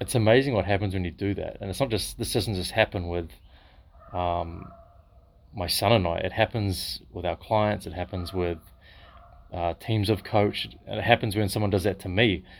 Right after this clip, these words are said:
If someone's bringing energy to me, I instantly grab that. I gravitate towards that, and I become more energized. Um, and the same thing happened with him. And he was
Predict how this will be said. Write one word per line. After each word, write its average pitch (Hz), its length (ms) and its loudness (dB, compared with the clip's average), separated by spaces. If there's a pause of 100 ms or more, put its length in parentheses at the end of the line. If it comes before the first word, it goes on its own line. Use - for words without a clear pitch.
(120)
If 92 80 -14
someone's 117 260 2
bringing 101 380 0
energy 101 420 4
to 92 140 -8
me, 90 400 2 (500)
I 107 240 6 (400)
instantly 104 460 -2
grab 98 480 4
that. 92 160 2
I 92 60 2
gravitate 101 580 2
towards 101 340 -4
that, - 240 -6 (420)
and 87 480 -2 (140)
I 104 140 6
become 107 300 0
more 87 120 -4
energized. - 640 -6 (140)
Um, 87 400 -8 (1600)
and 107 140 -2
the 104 60 2
same 135 240 6
thing 117 100 2
happened 113 340 2
with 92 120 4
him. 87 160 0
And 120 160 -4
he 117 200 2
was 110 300 0